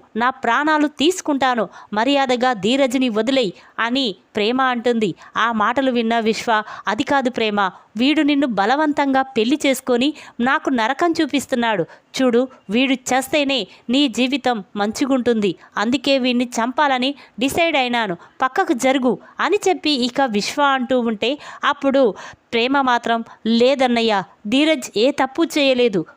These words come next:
ముందు ధీరజ్ని వదులుతావా లేదా?" అని చెప్పి ఇక ప్రేమ అంటుంది. ఆ మాటలు విన్న విశ్వ, "చూడు ప్రేమ,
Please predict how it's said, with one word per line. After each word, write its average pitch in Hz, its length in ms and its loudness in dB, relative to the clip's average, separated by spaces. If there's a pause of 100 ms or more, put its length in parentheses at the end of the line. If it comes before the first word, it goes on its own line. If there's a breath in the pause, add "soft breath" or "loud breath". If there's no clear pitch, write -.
(100)
ముందు 269 260 2
ధీరజ్ని 269 520 2
వదులుతావా 269 640 0
లేదా?" 220 380 0 (240 loud breath)
అని 320 200 0 (100)
చెప్పి 330 220 0
ఇక 247 400 0
ప్రేమ 254 460 0
అంటుంది. 240 540 0 (240 loud breath)
ఆ 220 140 0
మాటలు 240 400 0
విన్న 220 260 0
విశ్వ, 214 440 -2 (360 loud breath)
"చూడు 262 160 4
ప్రేమ, 226 320 -2